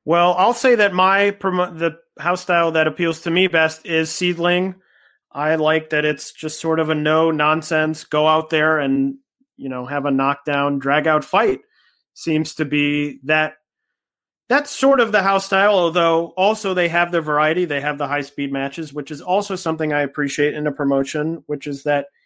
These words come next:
you can look at a card and see a variety of styles. So it's not just one certain type, you know, they have the high speed, they have the big singles matches, they have these multi-person faction matches that have been going on.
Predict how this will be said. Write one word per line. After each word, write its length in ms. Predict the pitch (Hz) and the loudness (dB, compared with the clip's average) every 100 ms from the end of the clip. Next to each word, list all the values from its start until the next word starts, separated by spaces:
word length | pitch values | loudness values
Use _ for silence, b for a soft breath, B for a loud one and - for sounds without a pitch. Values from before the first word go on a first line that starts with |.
| _ _ | _ _
you 120 | - 156 | -10 -4
can 180 | 175 | 0
look 160 | 156 180 | 0 2
at 100 | 170 | 0
a 60 | 151 | 2
card 460 | 160 147 151 180 - _ _ _ _ _ _ | 0 2 0 -2 -14 _ _ _ _ _ _
and 180 | 170 165 | -2 -2
see 380 | 160 180 185 180 | 0 2 2 2
a 120 | 175 | 0
variety 460 | 160 165 196 233 131 | 2 4 4 2 -2
of 100 | 123 | -6
styles. 560 | - 123 117 117 - _ _ _ _ _ _ _ _ _ _ | -8 -8 -8 -12 -18 _ _ _ _ _ _ _ _ _ _
So 180 | - 160 | -4 -2
it's 160 | 156 156 | -2 -2
not 240 | 151 151 | -2 0
just 240 | 156 143 | -4 -4
one 480 | 143 147 147 147 151 | -2 0 0 0 -4
certain 480 | 151 - 151 151 143 | -6 -6 -4 -4 -4
type, 320 | 143 139 135 _ | -2 -2 -4 _
you 140 | 143 | -6
know, 320 | 139 127 117 - _ _ _ _ _ _ _ _ - | -4 -4 -8 -14 _ _ _ _ _ _ _ _ -6
they 180 | 139 139 | -2 0
have 220 | 147 143 | 0 0
the 80 | 147 | 0
high 180 | 143 | 0
speed, 480 | 139 - 143 143 143 | -2 0 0 2 2
they 140 | 135 123 | 0 0
have 240 | 139 135 | -2 0
the 80 | 135 | -4
big 400 | 120 147 143 135 | 2 2 2 -2
singles 400 | - 160 151 143 | -4 0 0 0
matches, 440 | 147 143 156 139 | 0 0 -2 -4
they 140 | 139 131 | -2 -2
have 520 | 135 143 143 143 131 | 0 2 4 2 2
these 280 | 139 135 135 | 2 2 2
multi-person 1080 | 139 147 151 143 135 151 147 - 143 139 | 2 2 2 0 0 0 -2 0 0 0
faction 840 | 135 - - - 180 165 170 170 - | 2 -2 -2 -4 0 2 0 -2 -6
matches 540 | 147 147 151 - 147 | 0 0 2 -2 -2
that 120 | 143 143 | -2 -2
have 100 | 139 | -2
been 140 | 143 | -2
going 280 | 143 143 143 | 0 0 0
on. 320 | 139 143 151 | 0 0 -4